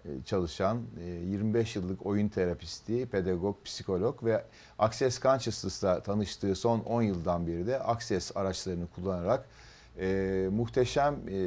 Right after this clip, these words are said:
bir şekilde hayatlara dokunuyor. Ebeveynlere, çocuklara büyük katkı oluyor. E, şimdi bu tabii Şebnem'le bu konuları konuşurken geçen haftaki program yetmedi.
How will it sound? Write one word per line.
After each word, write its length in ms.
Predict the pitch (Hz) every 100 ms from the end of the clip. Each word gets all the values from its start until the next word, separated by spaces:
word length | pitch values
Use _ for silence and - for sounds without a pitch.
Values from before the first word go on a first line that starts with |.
| 87 85 80 76 76 98
bir 80 | 107
şekilde 480 | - 95 101 98 131
hayatlara 560 | 113 104 92 104 98
dokunuyor. 520 | 87 - 85 82 95 104
Ebeveynlere, 960 | 101 98 95 98 95 92 90 95 117 113 113
çocuklara 720 | 95 90 87 87 85 101 107
büyük 220 | 101 101
katkı 360 | - 90 - 95
oluyor. 380 | 80 78 107 147 - - - - - -
E, 360 | 98 98 95 95 85 101
şimdi 560 | 185 165 139 151 101 101
bu 40 | 104
tabii 380 | 147 135 117 104
Şebnem'le 760 | 139 131 147 147 139 135 127
bu 60 | 127
konuları 420 | 135 135 127 123
konuşurken 680 | 135 131 120 113 127 139 117
geçen 380 | 110 - 117 107 92 - 82
haftaki 320 | 95 - 95
program 460 | - 104 92 98 104
yetmedi. 520 | 113 113 92 104 160